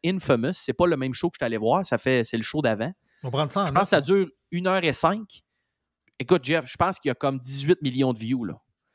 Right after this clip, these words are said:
Speaker 1: euh, pour un, un comedy special. C'est,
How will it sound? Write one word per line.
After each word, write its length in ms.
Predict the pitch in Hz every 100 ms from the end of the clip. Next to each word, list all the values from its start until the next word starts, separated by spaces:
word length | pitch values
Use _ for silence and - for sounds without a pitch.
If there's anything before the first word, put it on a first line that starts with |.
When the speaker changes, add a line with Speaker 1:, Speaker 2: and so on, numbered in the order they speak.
| _ _ -
Speaker 1:
euh, 460 | 117 113 110 107 104
pour 220 | 101 120
un, 100 | 120
un 100 | 120
comedy 360 | 117 131 131 131
special. 400 | - 120 - 156
C'est, 340 | 139 - 139